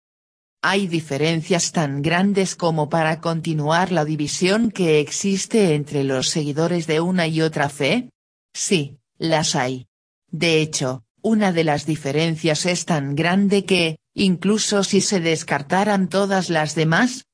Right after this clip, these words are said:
los verdaderos seguidores de la doctrina de Alá y los verdaderos seguidores de la doctrina de Cristo jamás podrían unirse y seguir siendo fieles a sus maestros.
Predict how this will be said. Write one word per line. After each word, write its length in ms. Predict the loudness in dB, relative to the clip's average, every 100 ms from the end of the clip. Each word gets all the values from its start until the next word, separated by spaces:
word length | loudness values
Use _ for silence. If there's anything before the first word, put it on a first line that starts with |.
| _
los 340 | 2 2 2 0
verdaderos 600 | -2 -2 -2 -2 -2 -2
seguidores 640 | -2 -2 0 0 0 0
de 80 | 0
la 160 | 0 0
doctrina 560 | -2 -2 2 4 4
de 160 | 2 2
Alá 260 | 2 2
y 80 | 2
los 220 | 2 2
verdaderos 600 | 0 -2 -2 -2 -2 -2 -4
seguidores 640 | -2 -2 0 0 0 0
de 100 | 0
la 160 | 2 2
doctrina 560 | -2 0 2 4 4
de 160 | 2 -2
Cristo 440 | -2 -2 -2 -4
jamás 460 | 0 0 2 0 -2
podrían 560 | -4 0 2 2 2
unirse 560 | 0 -2 -2 -2 -2 -2
y 140 | -2
seguir 400 | -4 -4 -2 -2
siendo 440 | 0 0 2 2 0
fieles 480 | 0 2 2 2 0
a 60 |
sus 300 | 0 -2 -2
maestros. 880 | -4 -4 -6 -8 -6 -2 -2 -4 -12